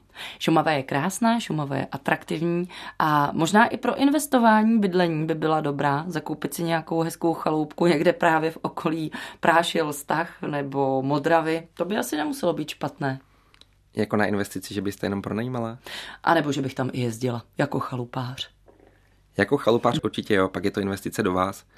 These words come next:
Speaker 2: a zhodnocuje se vlastně váš pocit a volný čas. Ale brát to jako investici a pronajímat, tak, eh, je to velmi komplikované.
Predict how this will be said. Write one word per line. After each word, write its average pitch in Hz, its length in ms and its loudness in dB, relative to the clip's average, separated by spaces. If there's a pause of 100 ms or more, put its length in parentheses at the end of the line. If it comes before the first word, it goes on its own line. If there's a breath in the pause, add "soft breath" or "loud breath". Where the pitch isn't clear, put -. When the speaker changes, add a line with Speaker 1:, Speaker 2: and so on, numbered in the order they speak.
(340 soft breath)
Speaker 2:
a 90 460 0
zhodnocuje 92 600 -4
se - 160 -10
vlastně 95 460 -6 (260)
váš 92 280 -6
pocit - 500 -8
a 92 160 -6
volný 92 360 -6
čas. 92 340 -12 (520 soft breath)
Ale 92 240 2
brát 92 220 0
to - 80 -2
jako 95 240 -2
investici 95 720 -4
a 92 400 -4
pronajímat, 92 560 -4
tak, - 260 -14
eh, 90 200 -6
je 90 60 -10
to - 100 -6
velmi 92 180 -4
komplikované. 90 640 -8